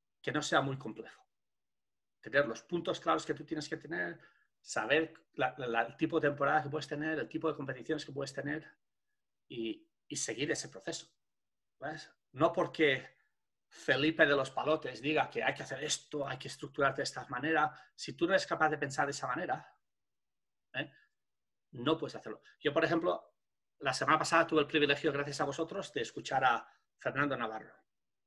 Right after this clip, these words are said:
Yo estudié con Fernando Navarro en España. Ah, tengo el título de entrenador superior. Y para mí Fernando Navarro es un referente increíble. Pero vamos, Fernando Navarro y yo pensamos totalmente diferente.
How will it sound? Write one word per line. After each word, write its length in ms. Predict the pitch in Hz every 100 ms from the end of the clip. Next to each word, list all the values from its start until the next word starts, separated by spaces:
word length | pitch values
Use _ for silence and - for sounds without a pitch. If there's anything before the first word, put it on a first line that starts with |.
| -
Yo 120 | 131
estudié 300 | 135 147 147
con 160 | 147
Fernando 340 | 135 135 143 135
Navarro 360 | 127 160 139
en 100 | 117
España. 460 | 117 - 165 - - _ _ _ _ _ _ _ _ _ _ -
Ah, 240 | 110 107 113
tengo 200 | 120 117
el 40 |
título 260 | 143 135 135
de 40 |
entrenador 240 | 120 120
superior. 400 | 120 - 113 - _
Y 80 | -
para 180 | 107
mí 120 | 110 127
Fernando 320 | 135 127 131
Navarro 380 | 123 127 135 139
es 120 | -
un 140 | 135
referente 680 | 131 139 135 131 139 139 156
increíble. 540 | 143 135 - 110 - - _ _ _ _ _ _ _
Pero 160 | 113 107
vamos, 320 | 135 135 - _ _ _ _
Fernando 340 | - 127 139 151
Navarro 260 | 147 143
y 60 | 139
yo 100 | 160
pensamos 460 | 160 120 - 165
totalmente 400 | - - 120 113
diferente. 360 | 113 - 147 -